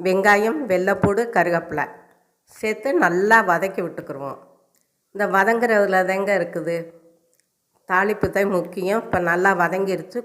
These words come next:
கூட்டோட நம்ம சேர்த்துக்கலாம். சேர்த்துட்டு இப்போ கரண்டியால நல்லா கிளறி விட்டுக்குருவோங்க. இப்போ கிளறி விட்டாச்சு. இப்போ அப்பளத்தை நல்லா நொறுக்கி போட்டுக்கலாம். அதோட நீங்க இந்த மாதிரி நீங்க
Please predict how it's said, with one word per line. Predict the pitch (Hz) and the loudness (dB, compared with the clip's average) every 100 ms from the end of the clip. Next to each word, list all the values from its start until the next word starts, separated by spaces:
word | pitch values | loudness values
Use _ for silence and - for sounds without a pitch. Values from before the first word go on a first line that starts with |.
| - | -4
கூட்டோட | 196 196 180 170 262 | -4 0 0 2 0
நம்ம | 196 175 220 220 - - _ - - | -2 -2 -2 -6 -14 -20 _ -8 -2
சேர்த்துக்கலாம். | 220 220 156 - - - _ _ _ _ _ _ _ _ 226 | -2 -2 -6 -8 -12 -20 _ _ _ _ _ _ _ _ -2
சேர்த்துட்டு | 226 226 220 | 0 0 -2
இப்போ | 240 240 196 226 | -4 -2 0 -2
கரண்டியால | 226 185 196 202 190 175 190 | 0 2 2 0 2 2 0
நல்லா | - 165 180 196 | -2 -4 -2 -4
கிளறி | 196 180 180 180 | -2 -2 -2 -2
விட்டுக்குருவோங்க. | 165 170 - 151 156 151 151 151 - - _ _ _ _ _ _ _ _ _ _ _ _ _ _ _ _ _ _ | -4 -8 -8 -4 -4 -4 -4 -6 -10 -20 _ _ _ _ _ _ _ _ _ _ _ _ _ _ _ _ _ _
இப்போ | - 165 | -20 -10
கிளறி | 180 196 196 | -4 -2 0
விட்டாச்சு. | 190 190 196 196 | -2 -2 -2 -2
இப்போ | 254 254 175 | -6 -4 -2
அப்பளத்தை | 165 - 190 185 208 233 311 - - _ _ _ _ _ _ _ _ _ _ | -2 -2 -2 -2 -2 -4 -4 -12 -20 _ _ _ _ _ _ _ _ _ _
நல்லா | 185 190 196 208 233 - - | -4 0 2 0 -2 -14 -18
நொறுக்கி | 170 190 196 196 196 | -8 -4 -2 -4 -4
போட்டுக்கலாம். | 185 185 180 160 160 | -2 -2 -2 -2 -2
அதோட | 160 165 165 165 165 - - _ _ _ _ _ _ _ | 0 0 2 0 0 -8 -20 _ _ _ _ _ _ _
நீங்க | - 196 196 | -4 2 2
இந்த | 185 196 208 | 2 2 2
மாதிரி | 208 226 233 208 190 | 4 4 4 2 0
நீங்க | 185 185 180 | -2 -2 -2